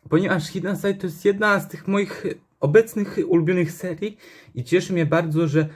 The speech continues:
to jest autorska seria Lego, a nie kolejny jakiś Batman, y, Iron Man. No, no wiecie, o co chodzi. Wszystkie serie są na licencji, a to jest chociaż autorska Lego.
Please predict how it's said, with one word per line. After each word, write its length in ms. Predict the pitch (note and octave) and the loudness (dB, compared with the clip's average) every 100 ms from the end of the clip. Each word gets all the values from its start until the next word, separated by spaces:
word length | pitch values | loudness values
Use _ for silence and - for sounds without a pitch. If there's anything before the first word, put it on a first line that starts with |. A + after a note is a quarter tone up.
| _ | _
to 60 | C3 | -4
jest 120 | C#3 | -2
autorska 540 | A#2 B2 D3 D3 C3+ | 0 0 0 0 -2
seria 380 | A#2+ C3+ B2 G#2+ | -2 -2 0 2
Lego, 280 | G#2 A2+ A#2+ - - | 2 2 -2 -8 -4
a 100 | F3 | 0
nie 180 | F#3+ - | 0 2
kolejny 440 | D3+ C#3+ D3 C#3 | 2 2 0 0
jakiś 600 | B2+ A2 A2 G2+ - - _ _ - | -2 -4 -8 -10 -12 -20 _ _ -2
Batman, 760 | G#2 D3 D3+ C3+ B2+ B2 A#2 G#2+ | 2 2 2 2 2 2 2 0
y, 340 | G#2 G2 G2 G2 - _ - - - B2+ B2 | 0 0 0 -2 -12 _ -20 -12 0 2 4
Iron 160 | D3+ C#3+ | 4 4
Man. 280 | C#3 C#3 C3+ - - - - | 4 2 -2 -12 -20 -20 -8
No, 360 | G#3 A3+ A3 A3 | -4 0 0 0
no 240 | C#4 C#4 | -6 2
wiecie, 320 | - G#2+ A#2 | 4 4 2
o 80 | G#2 | 0
co 140 | B2 | 0
chodzi. 300 | G#2 A2 A2 - - - - A#2+ | -2 -4 -4 -12 -18 -20 -14 -12
Wszystkie 360 | - D#3 E3 | -10 0 0
serie 220 | D#3 D#3 | 2 0
są 180 | D3+ D3 | 0 0
na 140 | B2+ A#2+ | 0 -2
licencji, 440 | A#2 G3+ G3 - | -4 -6 -6 -2
a 100 | C#3+ | -2
to 140 | D#3+ | 2
jest 140 | F3+ E3+ | 0 0
chociaż 300 | D3+ C#3+ - | -6 -6 -4
autorska 520 | G#2+ - B2+ - A2+ | -4 0 -2 0 0
Lego. 300 | G#2 E2+ - | 0 -2 -8